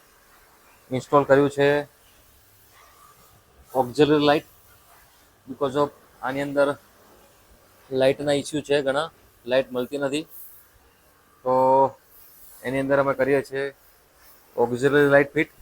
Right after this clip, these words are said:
And Volvo,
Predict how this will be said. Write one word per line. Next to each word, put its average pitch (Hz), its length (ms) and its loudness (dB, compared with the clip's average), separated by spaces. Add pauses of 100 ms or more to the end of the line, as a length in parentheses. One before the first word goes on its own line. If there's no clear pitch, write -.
(320)
And 127 440 -4 (2000)
Volvo, 151 360 6